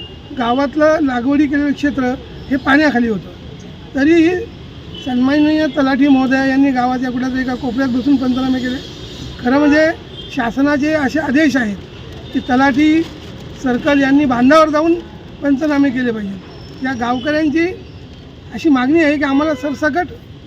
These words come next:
नुकसान भरपाई मिळाली पाहिजे आणि ती त्यांची खरी मागणी आहे, कारण त्यांचा गाव तीन तीन दिवस पाण्याखाली होता. त्याचे फोटो त्यांनी आता नायब तहसीलदारांना दिलेत.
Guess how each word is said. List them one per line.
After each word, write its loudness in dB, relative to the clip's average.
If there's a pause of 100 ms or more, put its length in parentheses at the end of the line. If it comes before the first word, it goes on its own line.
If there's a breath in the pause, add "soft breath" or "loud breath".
(100)
नुकसान 0
भरपाई 2
मिळाली -2
पाहिजे -8 (340)
आणि 0
ती 0
त्यांची 0
खरी 2
मागणी 0
आहे, -8 (760)
कारण -2
त्यांचा -2
गाव 2
तीन 6
तीन 6
दिवस 4
पाण्याखाली 2
होता. 0 (480)
त्याचे 0
फोटो 0
त्यांनी 4
आता 0
नायब 0
तहसीलदारांना -2
दिलेत. -4